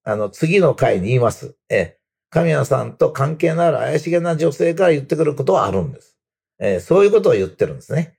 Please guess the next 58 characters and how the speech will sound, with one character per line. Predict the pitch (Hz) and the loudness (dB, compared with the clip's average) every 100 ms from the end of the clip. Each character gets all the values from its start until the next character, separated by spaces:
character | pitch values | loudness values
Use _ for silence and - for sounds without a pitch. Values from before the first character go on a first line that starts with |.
| _ | _
で | - | -10
す | 127 | -2
か | 156 | 0
ら、 | 117 - _ _ | 0 -2 _ _
ま | 107 | -4
あ、 | |
そ | - | 0
れ | 123 | 0
も | 120 | 0
ね、 | 170 208 - _ _ | -2 -4 -10 _ _
え、 | 92 | -4
次 | 110 127 | -2 2
回 | 107 95 | 2 2
に | 95 | -2
お | |
話 | 107 107 107 | -4 -4 -2
を | 95 | -2
し | 131 | 0
ま | 143 | 0
す | - | -2
の | - | -18
で。 | _ _ _ _ _ _ - | _ _ _ _ _ _ -6
え | 85 | -2
え、 | 90 | 0
と | 165 | 0
に | 190 | 2
か | 147 110 | 2 0
く、 | - 98 92 82 80 82 _ _ _ _ _ | 0 -2 -2 -2 -8 -12 _ _ _ _ _
ま | 110 101 87 | -4 -4 -4
あ、 | |
あ | 90 | -6
の、 | 82 76 - - | -6 -10 -14 -2
今 | 110 | 0
日 | |
は | 95 170 - | 2 0 -2
こ | 92 | -6
の | 90 | -6
点 | 95 87 | -6 -6
で、 | 113 | -6
赤 | 104 - 110 | -6 -2 0
尾 | 117 | 0
さ | 127 135 127 | -2 -6 -8
ん、 | 120 | -8
本 | 151 185 - | -8 -10 -8
当 | 190 | -4
に | 208 | -4
か | 165 | 0
わ | 185 | 2
い | |
そ | 160 | 2
う | 165 | 2
だ | |
と | 131 | 2
僕 | 117 | 0
思 | 113 | -2
っ | 110 | -4
て | 95 | -4
ね。 | 127 156 | -4 -4